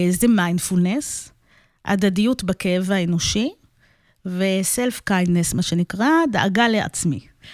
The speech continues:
אז קודם כל, אם אנחנו נסתכל על מיינדפולנס, מיינדפולנס מאפשרת לאדם שמגמגם להיות קשוב לרגע הזה,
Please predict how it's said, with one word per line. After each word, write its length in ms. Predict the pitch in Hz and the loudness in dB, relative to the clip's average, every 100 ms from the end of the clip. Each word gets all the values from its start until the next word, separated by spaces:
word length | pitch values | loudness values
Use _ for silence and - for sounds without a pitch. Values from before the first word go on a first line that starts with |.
| - - - - | -20 -20 -20 -4
אז 160 | 208 190 | -2 0
קודם 320 | 285 320 392 | 0 -2 -4
כל, 400 | - 320 311 311 311 - | 0 2 4 2 -2 -2
אם 160 | 254 | 0
אנחנו 400 | 277 269 - 240 | 2 2 2 2
נסתכל 440 | 233 214 - 202 208 | 2 0 -2 -4 0
על 240 | 220 202 | 0 2
מיינדפולנס, 760 | 190 160 151 147 151 160 - - - - - _ 208 | 2 0 0 -4 -8 -8 -10 -16 -20 -20 -20 _ -2
מיינדפולנס 480 | 269 277 285 269 | 0 0 0 0
מאפשרת 800 | 208 185 - - 233 233 226 - | 0 -2 -2 -2 0 0 0 -2
לאדם 540 | 185 170 170 190 202 208 | 0 0 0 2 2 2
שמגמגם 880 | - 175 165 165 165 165 196 214 220 - - - - _ _ - | 0 -2 -2 -2 -2 0 0 2 0 -2 -12 -20 -20 _ _ -4
להיות 500 | 185 196 220 262 - - | 0 2 2 0 -4 -6
קשוב 760 | - 175 - 277 277 277 247 247 - - - - | -2 0 0 2 4 2 0 -6 -10 -12 -10 -2
לרגע 520 | 185 180 208 214 220 | 2 2 2 2 2
הזה, 500 | 202 175 165 165 160 | 2 2 0 -2 -2